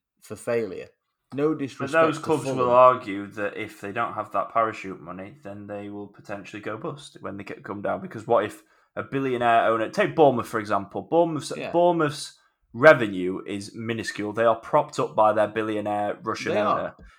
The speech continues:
Speaker 2: If he turns around and goes, "You've been relegated from the Premier League, I'm not interested anymore," with the
Speaker 1: Mm.
Speaker 2: wages they've got, they go under without any parachute
Speaker 1: Yeah.
Speaker 2: money.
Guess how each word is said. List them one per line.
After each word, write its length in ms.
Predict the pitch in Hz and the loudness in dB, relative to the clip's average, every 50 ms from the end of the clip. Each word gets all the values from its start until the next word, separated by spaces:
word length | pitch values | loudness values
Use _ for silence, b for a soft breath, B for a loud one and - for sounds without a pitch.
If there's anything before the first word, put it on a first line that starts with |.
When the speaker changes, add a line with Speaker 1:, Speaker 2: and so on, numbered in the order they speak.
| b b - | b b -10
Speaker 2:
If 180 | - 139 143 - | -10 -8 -6 -4
he 160 | 220 214 190 | -4 -4 -4
turns 360 | - 208 196 190 185 175 160 | 0 2 2 4 2 2 2
around 320 | 165 160 165 165 160 147 | 6 8 8 8 8 6
and 100 | 127 113 | 4 2
goes, 180 | 120 117 113 113 | 0 0 0 0
"You've 160 | 113 110 110 | -6 -6 -6
been 140 | 127 120 120 | -4 -2 4
relegated 400 | 117 117 117 117 113 113 107 107 | 4 6 6 6 2 0 -2 -2
from 120 | 127 113 | -6 -6
the 40 | 104 | -6
Premier 180 | 120 113 104 95 | -6 -4 -2 0
League, 80 | 80 | 0
I'm 100 | 107 117 | 0 2
not 200 | 117 110 101 110 | 2 0 2 2
interested 480 | 117 113 110 - 107 95 - - 92 98 | -2 -6 -6 -6 -6 -6 -6 -8 -6 -6
anymore," 480 | 92 87 85 76 71 69 73 110 139 _ _ _ _ _ _ _ _ - | -6 -6 -6 -8 -8 -6 -6 -6 -8 _ _ _ _ _ _ _ _ -12
with 140 | 113 113 | -10 -6
the 80 | - 117 | -4 0
Speaker 1:
Mm. 40 | 120 | 2
Speaker 2:
wages 380 | 135 131 120 120 - 107 104 | 4 4 4 2 -2 -8 -2
they've 220 | 117 117 110 107 - | 2 2 2 2 4
got, 260 | 120 104 95 - - | 2 2 2 2 -2
they 80 | 110 113 | -8 -6
go 240 | 113 139 139 170 | -2 0 0 0
under 300 | 208 208 147 - - - _ | 0 -4 -6 -10 -12 -14 _
without 280 | - 110 104 101 95 82 | -12 -8 -6 -2 -2 -2
any 140 | 98 104 98 | -4 -4 -6
parachute 400 | - 101 101 104 - - 98 147 | -4 -4 -4 -4 -8 -10 -10 -10
Speaker 1:
Yeah. 120 | 160 170 | -10 -10
Speaker 2:
money. 120 | 156 - | -10 -16